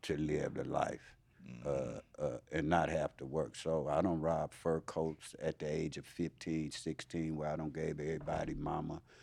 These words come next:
Speaker 1: fur coats. On
Speaker 2: Damn.
Speaker 1: Christmas, give 'em Rolex watches with the rings.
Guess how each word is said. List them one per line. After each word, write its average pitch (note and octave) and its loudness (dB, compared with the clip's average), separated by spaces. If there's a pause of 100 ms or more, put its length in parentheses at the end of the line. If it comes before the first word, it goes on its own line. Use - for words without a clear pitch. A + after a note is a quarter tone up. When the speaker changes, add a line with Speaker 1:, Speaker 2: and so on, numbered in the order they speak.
(160)
Speaker 1:
fur D#2+ 2
coats. D#2 -4 (340)
On D#2+ 2
Speaker 2:
Damn. D2+ -2
Speaker 1:
Christmas, D#2 0
give E2 0
'em D2+ 0
Rolex D#2 0
watches D2+ 0
with D#2 -6
the C#2+ -6
rings. D2+ -2